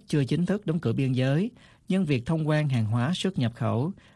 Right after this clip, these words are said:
việc trao đổi cư dân biên giới tại một vài cửa khẩu phụ ở Lạng Sơn như Tân Thanh, Cốc Nam, Na Hình bị ách tắc trong mấy tuần qua do lo ngại dịch bệnh viêm phổi corona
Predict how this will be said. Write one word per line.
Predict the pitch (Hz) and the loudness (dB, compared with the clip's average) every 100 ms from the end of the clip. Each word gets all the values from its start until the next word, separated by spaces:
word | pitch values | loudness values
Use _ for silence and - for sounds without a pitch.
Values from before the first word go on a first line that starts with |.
| - | -6
việc | 135 127 117 | -2 0 0
trao | 156 147 | -2 0
đổi | 120 110 135 | 0 0 -2
cư | - | -2
dân | 135 127 120 | 0 0 0
biên | 123 | 0
giới | 117 120 139 214 - | 0 0 0 -2 -2
tại | 117 110 | -2 0
một | 110 107 107 | 0 -2 0
vài | 117 | -2
cửa | 117 123 | 0 -2
khẩu | - 139 | -2 -4
phụ | - 113 110 110 - | -4 -2 -2 -2 -2
ở | 117 | -2
Lạng | 127 110 | 0 0
Sơn | - 135 123 117 - - _ | 0 0 0 -2 -6 -20 _
như | 143 143 | -4 -2
Tân | 165 156 | -2 0
Thanh, | 147 139 135 | 0 -2 -2
Cốc | 147 180 | -4 -2
Nam, | 151 139 127 | 0 0 0
Na | 135 | 0
Hình | 131 120 101 98 - - - | 2 2 0 -4 -10 -20 -6
bị | 117 113 110 | -2 0 -2
ách | 165 - | -4 -4
tắc | 160 196 - - | -2 -2 -6 -6
trong | 135 120 117 | -2 0 0
mấy | 156 | 0
tuần | 147 104 | -2 0
qua | 113 120 110 - - - - | 0 0 0 -4 -18 -20 -4
do | 160 170 | -2 0
lo | 165 160 | 0 0
ngại | 120 107 | 0 0
dịch | 104 107 | -2 -2
bệnh | 113 107 107 | -2 0 0
viêm | 139 | -2
phổi | - 98 95 127 196 - - - _ - | -4 -4 -2 -4 -6 -10 -20 -20 _ -4
corona | 131 120 117 120 117 | 0 0 0 2 0